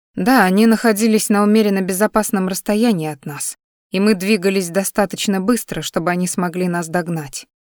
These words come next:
Но их было так много, что не переживать было просто невозможно. Мой взгляд зацепился за цифры, обозначающие наполненность топливного бака,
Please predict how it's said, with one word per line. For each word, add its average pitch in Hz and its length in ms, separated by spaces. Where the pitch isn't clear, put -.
Но 185 120
их 226 220
было 214 260
так - 280
много, 208 560
что - 220
не 208 140
переживать 208 500
было 190 220
просто 196 440
невозможно. 156 720
Мой 202 240
взгляд 190 440
зацепился 190 600
за 175 140
цифры, 185 420
обозначающие 180 800
наполненность 180 720
топливного 180 540
бака, 165 420